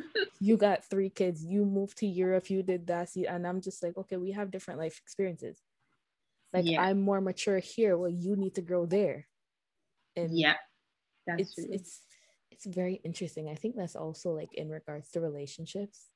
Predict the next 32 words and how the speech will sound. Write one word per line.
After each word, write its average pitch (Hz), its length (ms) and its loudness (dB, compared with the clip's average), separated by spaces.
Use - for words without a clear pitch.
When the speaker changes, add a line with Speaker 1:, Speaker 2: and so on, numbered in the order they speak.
Speaker 2:
Like, - 200 -10
I've 165 180 0
Speaker 1:
Mm-hmm. 160 80 -8
Speaker 2:
heard 247 180 0
of 262 180 -4
couples 165 640 -10
where 180 120 0
they're 175 120 2
like, 170 260 -4
"I 190 120 0
don't 226 220 0
argue. 170 340 -4
We, 180 260 -4
we've 190 220 -2
never 190 340 -4
argued." 175 360 -4
I'm 185 120 -10
just 208 200 -12
like, 180 160 -8
"Something - 240 -8
not 196 160 -2
right 180 140 0
about 170 200 -4
this 180 180 -2
<laughs> - 0 -
relationship. 190 720 -6
How 202 140 -2
do 233 80 0
you 247 100 2
not 226 220 2
Speaker 1:
Mm-hmm. 170 100 -4
Speaker 2:
argue?" 165 440 0